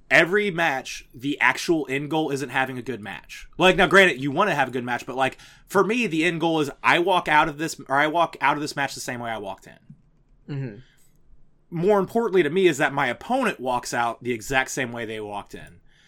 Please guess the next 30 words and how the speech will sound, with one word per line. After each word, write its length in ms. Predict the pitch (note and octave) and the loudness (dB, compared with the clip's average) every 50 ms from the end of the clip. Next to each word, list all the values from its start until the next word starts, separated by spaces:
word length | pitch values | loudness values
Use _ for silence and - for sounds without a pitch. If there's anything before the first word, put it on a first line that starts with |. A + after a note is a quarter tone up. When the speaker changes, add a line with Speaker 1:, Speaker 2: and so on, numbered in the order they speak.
| _ - - _ - | _ -20 -20 _ -2
Speaker 1:
Because, 360 | D3 D#3 - F#3 E3+ D#3 C3+ | -2 0 2 2 0 2 0
like, 420 | D3+ D3+ C#3+ C3+ B2+ B2 A#2+ - - _ _ _ _ _ - _ _ _ _ - - - _ _ - - - _ _ _ _ _ | 0 0 2 2 0 -2 -4 -8 -14 _ _ _ _ _ -20 _ _ _ _ -20 -20 -20 _ _ -20 -20 -20 _ _ _ _ _
nobody 520 | D#3+ C#3+ C#3+ D#3+ G3 A3 A3 A#3 A3 F#3+ E3 | -8 -4 0 2 2 4 4 6 6 6 4
wants 280 | C3+ C#3+ D3 D3+ - | 2 0 -4 -6 -8
to 100 | - C3 | -10 -10
hurt 420 | G#2+ - - - B2+ B2 A#2 A2+ - | -10 -10 -12 -8 -8 -8 -8 -8 -8
another 280 | A2+ A#2 A#2 G#2 G2+ | -8 -8 -8 -10 -10
person. 380 | - - A2 G#2+ - - A2+ G#2+ C3+ | -10 -8 -8 -8 -8 -10 -14 -6 2
Well, 320 | F#3 G#3 G3+ F#3+ F#3 - | 4 6 6 6 4 0
nobody 460 | - D#3 D3+ F3 G3+ G#3+ G#3 A3+ F#3 D3 | -4 -2 2 2 4 6 6 4 4 2
should 300 | - - - E3+ D3+ B2 | -2 -2 -2 -2 -2 -2
want 180 | C3 C#3 C3 | -4 -6 -8
to 60 | C3+ | -6
hurt 140 | A#2+ C3 A2+ | -6 -6 -4
another 180 | A2 A2+ G#2+ G#2+ | -4 -6 -6 -6
person. 240 | - A2+ G#2 - A#2+ | -6 -6 -6 -4 -6
I 60 | C3 | -6
can't 180 | C3 - D#3+ - | -4 -4 -6 -6
say 120 | - C#3+ | -6 -6
nobody, 360 | A#2+ A#2 A#2+ A2+ A2+ G#2+ G#2 | -6 -6 -6 -6 -6 -6 -6
'cause, 160 | - - G#2 A#2 | -8 -8 -6 -4
like, 240 | A2+ A2 G#2+ - - - - - - - - _ _ _ _ _ | -4 -6 -6 -10 -16 -20 -20 -20 -20 -20 -20 _ _ _ _ _
there 280 | - C#3 C3 C3+ C3+ B2 | -10 -4 0 0 0 0
are 100 | A#2 A2 | 0 -2
shitty 260 | - - A#2+ G#2+ G2+ | -4 -8 -8 -8 -8
people 260 | - A2+ F#2+ - F#2 | -10 -12 -12 -12 -16
in 80 | F2+ E2+ | -18 -18
wrestling. 400 | D#2 - - - - F#2+ C#2 - - - - - - _ _ _ _ _ - - - - _ _ - | -18 -18 -18 -18 -18 -16 -16 -16 -16 -16 -20 -20 -20 _ _ _ _ _ -20 -20 -20 -20 _ _ -10
But, 260 | G#2+ - E3 E3+ D3+ | -2 -2 0 0 2
like, 320 | E3 D#3+ D#3 C#3 B2 - | 2 2 2 0 -2 -4